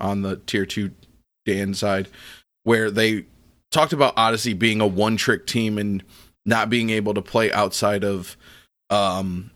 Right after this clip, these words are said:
that one specific meta, and Odyssey beats them three two, went the distance. It was a great series. Uh, we'll be talking about that here shortly, but, uh, Odyssey was,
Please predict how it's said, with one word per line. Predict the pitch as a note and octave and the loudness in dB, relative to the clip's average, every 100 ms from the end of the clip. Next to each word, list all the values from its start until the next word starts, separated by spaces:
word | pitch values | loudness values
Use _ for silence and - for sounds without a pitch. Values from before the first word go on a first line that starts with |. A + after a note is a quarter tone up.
| - | -4
that | G#2+ G#2 | -2 -2
one | G2 A2 A2+ A2 | -2 0 0 -2
specific | - A2 - B2 G#2+ G#2+ - | -4 -4 -2 -2 0 -2 0
meta, | G2 G2+ G2 G2 - - - - _ - | 0 0 0 -2 -6 -20 -20 -20 _ -2
and | A2 G#2+ G#2+ G#2+ G2+ F#2 - - _ _ _ _ | 0 2 0 -2 -4 -6 -10 -12 _ _ _ _
Odyssey | F#2+ G#2 G#2 A#2 A2+ A2+ G#2+ | -2 -2 -2 -2 -2 -2 -6
beats | - F#2 C3 A#2+ | -8 -6 -4 -2
them | G2+ | -4
three | F#2+ - G#2 G#2+ | -8 -8 -6 -4
two, | - C3+ C#3 A#2 - | -2 -4 -4 -12 -12
went | G2+ A#2+ B2 | -2 -2 -2
the | A2+ | -4
distance. | G2 A#2 A#2 C3 A#2+ | 0 0 0 -2 -2
It | - | -2
was | A2+ G#2 | -2 0
a | F#2 | -2
great | G2 G#2 A2 - _ _ | 0 -2 -2 -10 _ _
series. | - A2 G2+ G2+ G2+ F#2+ - - - _ | -6 -4 -2 -4 -6 -8 -12 -20 -20 _
Uh, | - F2+ | -4 -2
we'll | F#2 | -2
be | G2+ | -4
talking | G2 G#2+ G2 | 0 0 0
about | G2 F#2+ | 2 2
that | G2 F#2+ | 0 -2
here | G2 | -2
shortly, | - A#2 G2+ A2 G2 - - - _ A#2 | 0 0 2 -2 -2 -12 -20 -20 _ -2
but, | G2+ - A#2 | -2 0 0
uh, | F#2+ E2 G2 - _ _ _ _ | 0 -2 -6 -10 _ _ _ _
Odyssey | A2 B2 A#2+ - A2 | 0 2 0 -2 -4
was, | G2 G2 F#2+ - | -2 -4 -4 -6